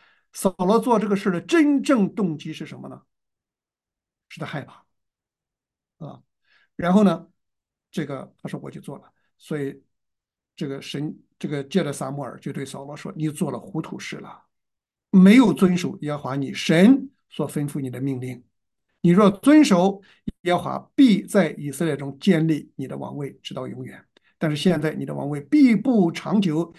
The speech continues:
耶和华已经寻得另外一个合他心，心意的人，立他做百姓的君，因为你没有遵守耶和华所吩咐你的。”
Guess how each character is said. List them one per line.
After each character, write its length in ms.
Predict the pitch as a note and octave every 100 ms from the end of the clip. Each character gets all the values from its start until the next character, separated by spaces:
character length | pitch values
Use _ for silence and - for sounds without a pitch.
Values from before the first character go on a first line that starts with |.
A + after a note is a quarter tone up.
| - _
耶 140 | F3+ F3+
和 80 |
华 240 | E3 C#3 D3
已 160 | F3
经 240 | C3+ D3 D3
寻 320 | D3 C#3+ D3+
得 240 | D3+ C3 -
另 260 | D#4 B3
外 140 | G3 F3+
一 100 | D3+
个 80 | C#3
合 160 | -
他 160 | C3 C#3
心， 180 | C3+ - _
心 260 | - E3+ D3+
意 80 |
的 120 | D3 B2
人， 200 | - - _ _ _
立 240 | - F#3+ -
他 240 | - C#3
做 240 | C#3 C#3 -
百 200 | B2 -
姓 220 | - E3 C3+
的 80 | B2
君， 260 | B2+ B2 - _ _
因 160 | - D3+
为 180 | D3 -
你 240 | D3 C#3 -
没 140 | C3
有 140 | D#3 -
遵 440 | - A#3 A#3 A#3+
守 160 | G3 - C#3 F#3
耶 140 | D3+
和 60 | D3
华 100 | C#3
所 160 | -
吩 160 | - C#3+
咐 140 | C#3
你 80 | C#3
的。” 180 | -